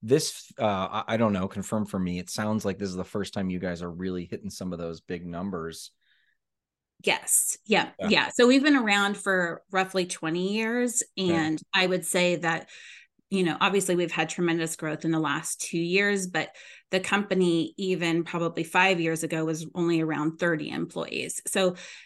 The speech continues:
Speaker 2: um, there's been that steady growth,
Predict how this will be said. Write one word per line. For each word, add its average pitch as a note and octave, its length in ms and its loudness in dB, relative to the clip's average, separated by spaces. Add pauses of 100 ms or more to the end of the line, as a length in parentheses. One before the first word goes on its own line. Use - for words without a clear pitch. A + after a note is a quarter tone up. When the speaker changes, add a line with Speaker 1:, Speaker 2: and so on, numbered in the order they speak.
(140)
Speaker 2:
um, E3+ 480 -2
there's G3+ 320 0
been A3 280 2
that F3+ 220 2
steady F#3+ 460 0
growth, A#3+ 480 -2